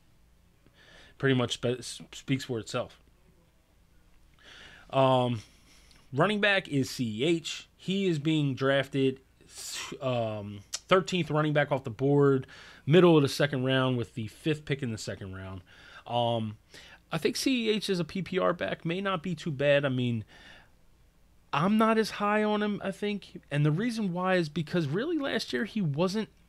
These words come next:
a very good pass catcher. I mean, he was taking for his pass catching ability, and I think Jonathan Taylor and DeAndre Swift both showed that they can catch the ball just as well out of the backfield as C E H was last year.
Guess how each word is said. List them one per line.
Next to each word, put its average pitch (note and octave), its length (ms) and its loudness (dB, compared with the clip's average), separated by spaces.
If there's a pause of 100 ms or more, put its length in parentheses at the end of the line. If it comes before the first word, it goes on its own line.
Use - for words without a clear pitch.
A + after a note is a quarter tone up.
(180)
a F3 60 0
very F#3 280 0
good G3 180 0
pass F3 280 -4
catcher. - 340 -14 (200)
I A#2+ 40 -10
mean, C#3 380 0 (1500)
he F#3 320 -2
was G#3 320 -2
taking G#3+ 640 -2
for G3 340 4
his F3+ 200 2
pass F3 300 -4
catching E3+ 320 -4
ability, D3+ 500 2
and A#2+ 100 -2
I B2+ 60 -2
think F#3 240 -4
Jonathan E3+ 440 -2
Taylor F3 440 0
and C3+ 400 -4
DeAndre D3 480 -2
Swift D3+ 380 -2 (100)
both E3+ 400 2
showed D3+ 640 4 (500)
that C3+ 160 2
they - 80 2
can F#4 180 -4
catch C4+ 240 -4
the A#3+ 60 -2
ball A#3 340 0
just G3+ 320 -2
as F3 100 -2
well G3+ 260 2
out E3 120 4
of D3 60 0
the C#3+ 60 0
backfield D3 520 0
as A#2+ 80 -2
C E3+ 280 0
E - 20 4
H F#3 200 0
was G#2 240 -6
last G2 300 -10
year. F2+ 220 -8